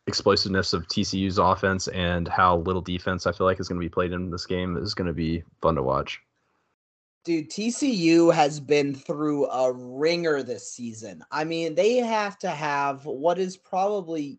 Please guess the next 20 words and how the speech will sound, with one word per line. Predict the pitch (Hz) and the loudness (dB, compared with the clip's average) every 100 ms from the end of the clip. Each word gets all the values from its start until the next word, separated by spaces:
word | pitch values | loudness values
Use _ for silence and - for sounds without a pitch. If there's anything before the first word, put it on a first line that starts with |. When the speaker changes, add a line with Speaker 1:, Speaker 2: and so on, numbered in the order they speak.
| _ | _
Speaker 2:
you | 156 160 | -14 0
gotta | 170 156 | 2 2
think, | 151 - - 151 135 - | -2 -10 -6 -4 -4 -6
one | 139 143 202 | -4 -2 -2
of | 208 | -2
the | 180 151 | 0 2
hardest | 143 135 131 | 0 -2 -6
schedules, | - 135 127 123 120 113 117 - _ _ _ _ _ _ | -4 -4 -4 -6 -6 -6 -10 -20 _ _ _ _ _ _
um, | 131 139 123 110 95 _ _ _ _ _ | 2 4 2 -2 -10 _ _ _ _ _
in | 180 175 170 | 4 4 4
college | 156 147 135 131 | 2 4 4 0
football | - 143 127 107 | -4 -4 -2 -2
this | 98 - | -4 -10
season. | 120 98 73 69 151 | -10 -10 -12 -12 -4
They | 160 175 | 4 8
have | 196 190 | 8 6
played | 202 185 175 | 6 8 8
a | |
ranked | 165 160 165 | 4 0 -4
opponent | 156 160 151 151 - | -6 -4 -2 -4 -6